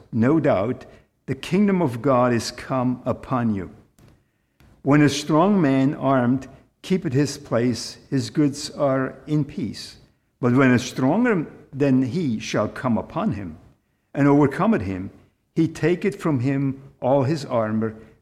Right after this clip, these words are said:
wherein he trusted, and divided his spoils.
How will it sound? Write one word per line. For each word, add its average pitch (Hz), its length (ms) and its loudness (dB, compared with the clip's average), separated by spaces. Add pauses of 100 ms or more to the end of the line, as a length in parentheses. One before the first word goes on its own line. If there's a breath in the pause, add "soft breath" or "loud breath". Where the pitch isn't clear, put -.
(160)
wherein 135 680 4
he 131 160 -2
trusted, 127 720 -4 (300 soft breath)
and 123 200 -2
divided 123 600 0
his 131 200 -2
spoils. 98 680 -8